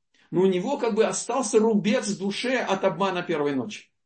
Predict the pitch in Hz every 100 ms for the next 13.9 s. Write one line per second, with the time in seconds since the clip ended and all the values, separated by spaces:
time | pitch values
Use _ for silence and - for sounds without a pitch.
0 | _ _ _ _ _ _ _ _ _ _
1 | - 165 - 214 208 196 - 180 190 220
2 | 208 170 190 180 175 160 156 151 160 151
3 | - 131 143 143 143 143 127 110 131 160
4 | 143 127 135 147 151 - 117 123 135 -
5 | _ 131 131 120 143 127 123 104 135 120
6 | 123 156 127 127 120 107 104 - 95 -
7 | _ _ _ _ _ _ _ _ _ _
8 | _ _ _ _ _ _ _ _ _ _
9 | _ _ _ 156 160 - _ _ _ _
10 | _ _ _ _ _ _ _ _ _ _
11 | _ _ _ _ _ _ _ _ _ _
12 | _ _ _ _ _ _ _ - 214 214
13 | 185 175 156 - 151 151 - -